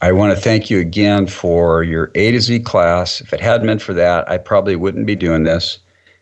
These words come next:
Uh, it was very awesome, and I just wanted to give you credit for helping me get this little baby launched in September of two thousand eleven.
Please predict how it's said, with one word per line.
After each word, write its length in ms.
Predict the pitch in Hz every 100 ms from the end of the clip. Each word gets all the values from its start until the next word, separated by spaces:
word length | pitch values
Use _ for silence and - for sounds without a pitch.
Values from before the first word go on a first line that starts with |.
| _ -
Uh, 240 | 80 82 -
it 120 | -
was 180 | 80 85
very 240 | 92 98 90
awesome, 580 | 87 92 101 117 101
and 160 | 82 85
I 100 | 85
just 260 | 85 92 110
wanted 240 | 98 92
to 40 | 90
give 220 | 95 92
you 100 | 85
credit 500 | - 107 104 113 -
for 120 | 87
helping 340 | 95 - 95
me 120 | 90 87
get 200 | 90 -
this 220 | 85 -
little 140 | 95
baby 340 | 85 92 92 85
launched 580 | 87 90 90 - -
in 200 | 85 80
September 580 | 80 - - - 95 92
of 120 | 85
two 120 | - 87
thousand 400 | 82 82 85 76
eleven. 400 | 73 82 80